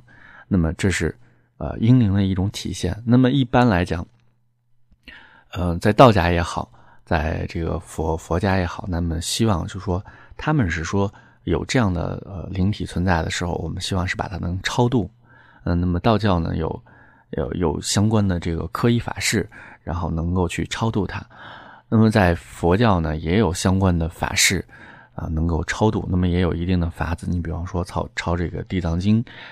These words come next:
然后呢，一百零八遍或者是多少遍地藏经，然后把功德，因为抄经在佛教他认为是有功德的，那么你可以把这个功德回向给这个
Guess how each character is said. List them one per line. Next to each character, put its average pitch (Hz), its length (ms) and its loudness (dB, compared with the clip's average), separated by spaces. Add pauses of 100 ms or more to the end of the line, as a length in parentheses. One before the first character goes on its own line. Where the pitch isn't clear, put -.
(100)
然 - 200 -4
后 90 140 -2
呢， 80 220 0
一 87 80 -2
百 85 140 -4
零 85 160 -2
八 104 160 0
遍 117 200 0
或 92 140 -2
者 82 80 -2
是 82 120 -4
多 113 160 2
少 87 80 4
遍 107 240 2
地 101 100 -2
藏 87 180 0
经， 117 240 2
然 98 80 0
后 90 160 0
把 71 140 -4
功 123 300 4
德， 85 200 0
因 127 140 2
为 127 60 2
抄 131 260 0
经 139 220 2 (280)
在 85 280 0
佛 - 320 2
教 101 340 4 (300)
他 110 120 2
认 123 200 4
为 90 120 2
是 - 180 0
有 80 120 0
功 135 240 4
德 87 140 0
的， - 160 -10
那 110 80 0
么 101 100 2
你 90 60 -2
可 - 180 -6
以 98 40 -2
把 - 120 -6
这 - 100 -8
个 82 80 -2
功 120 220 4
德 92 160 2
回 - 240 -6
向 117 300 0
给 - 180 -6 (380)
这 92 120 0
个 - 160 -8